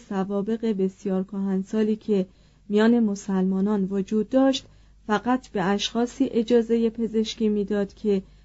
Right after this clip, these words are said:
پروانه مخصوصی از حکومت تحصیل کرده باشند. فردریک دوم مقرر داشته بود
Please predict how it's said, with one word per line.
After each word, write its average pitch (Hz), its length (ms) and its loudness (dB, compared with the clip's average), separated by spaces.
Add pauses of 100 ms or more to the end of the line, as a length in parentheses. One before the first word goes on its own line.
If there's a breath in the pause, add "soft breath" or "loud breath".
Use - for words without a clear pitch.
(160 soft breath)
پروانه 208 640 2
مخصوصی 226 760 -4
از 196 300 -6
حکومت 220 760 -4
تحصیل 247 720 -4
کرده 185 460 -6
باشند. 190 640 -6 (1300 soft breath)
فردریک 269 460 8
دوم 240 600 0
مقرر 202 580 -2
داشته 214 520 -2
بود 196 300 0